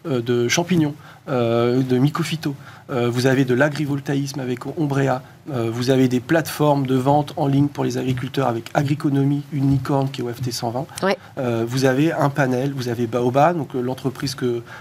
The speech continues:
Speaker 1: que je représente, euh, qui, euh, déforme des plateformes numériques pour les polyculteurs éleveurs.
Speaker 2: Donc on, on trouve, à la, quand vous dites de la deep tech,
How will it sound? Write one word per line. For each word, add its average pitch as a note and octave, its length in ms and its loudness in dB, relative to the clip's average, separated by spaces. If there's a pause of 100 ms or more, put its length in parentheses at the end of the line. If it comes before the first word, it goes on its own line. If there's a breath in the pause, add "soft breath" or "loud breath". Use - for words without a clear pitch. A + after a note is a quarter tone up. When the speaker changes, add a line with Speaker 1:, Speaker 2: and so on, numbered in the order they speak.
(160 loud breath)
Speaker 1:
que C#3+ 100 2
je C3 100 0
représente, C3+ 640 0
euh, A#2+ 180 0
qui, C3 260 -2
euh, A#2+ 60 2
déforme B2+ 340 -2
des A#2 80 -2
plateformes B2+ 380 -4
numériques B2 380 -2
pour A#2+ 100 -8
les G#2+ 160 -4
polyculteurs A2 540 -8
éleveurs. A2 260 -6 (640 loud breath)
Speaker 2:
Donc B3+ 240 4
on, C#4 140 4
on C4 120 4
trouve, C4 280 2
à B3+ 100 6
la, A#3+ 140 2
quand C#4 160 2
vous D4+ 80 4
dites D#4 160 0
de C4+ 40 6
la A#3+ 120 6
deep G#3+ 180 -8
tech, F#3+ 160 4